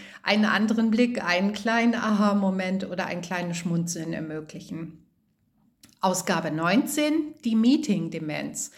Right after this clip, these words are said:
warum wir uns im Kreis drehen. Wer kennt dieses seltsame Déjà-vu im Kalender? Man sitzt in einem Meeting, hört die Argumente und denkt sich, „Moment mal, genau das haben wir doch vor drei Monaten schon mal entschieden.“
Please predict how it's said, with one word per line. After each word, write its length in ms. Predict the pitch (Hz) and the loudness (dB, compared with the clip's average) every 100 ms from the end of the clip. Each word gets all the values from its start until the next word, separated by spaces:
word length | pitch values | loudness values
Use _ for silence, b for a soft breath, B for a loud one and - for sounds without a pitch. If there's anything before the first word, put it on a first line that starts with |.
| B B | B B
warum 340 | - 214 269 277 | -2 2 4 4
wir 140 | 247 | 2
uns 240 | - 240 | -2 -4
im 160 | 247 254 | -2 -4
Kreis 440 | - 135 127 - | -6 -10 -8 -10
drehen. 420 | - - 143 - - _ _ _ _ B B B B B _ | -10 -16 -16 -18 -20 _ _ _ _ B B B B B _
Wer 140 | 240 | 2
kennt 320 | 254 285 247 240 | 4 4 4 4
dieses 360 | 220 226 220 | 0 0 2
seltsame 680 | 220 220 277 247 226 226 214 | 4 6 4 4 4 6 6
Déjà-vu 840 | 214 220 214 220 208 208 214 214 | 6 6 6 4 4 6 6 4
im 280 | 208 208 214 | 4 6 6
Kalender? 800 | 214 208 185 175 165 160 214 - B B B - | 4 0 0 -2 -2 -2 -4 -6 B B B -6
Man 180 | 208 | -2
sitzt 340 | 208 269 262 - | 2 0 0 -4
in 160 | 214 | -2
einem 300 | 214 202 208 | 0 2 6
Meeting, 680 | 214 254 240 254 226 220 214 | 6 6 4 2 0 -2 -4
hört 300 | 220 220 220 | 0 0 0
die 120 | 233 - | -4 -2
Argumente 840 | 196 202 208 202 226 240 220 208 | 0 2 2 4 4 2 0 0
und 220 | 196 196 | 0 2
denkt 320 | 190 190 196 | 2 2 0
sich, 460 | - 190 175 170 - | -2 -4 -4 -10 -14
„Moment 640 | 147 151 151 - 233 240 | -10 -8 -8 -2 0 0
mal, 320 | 196 151 151 151 | 0 0 -2 -2
genau 380 | 170 160 180 | -4 -2 -2
das 260 | 240 220 214 | 0 -2 0
haben 220 | 214 202 | 2 4
wir 100 | 190 | 2
doch 240 | 185 180 - | 0 -6 -10
vor 460 | - 170 156 156 | -14 -8 -6 -4
drei 420 | 156 165 143 180 | -6 -10 -6 2
Monaten 540 | 247 240 214 202 196 170 | 4 4 4 2 -2 -6
schon 300 | - 294 311 | -4 -2 -2
mal 200 | 170 147 | -2 -6
entschieden.“ 680 | - 151 - 160 147 143 | -8 -10 -10 -12 -8 -8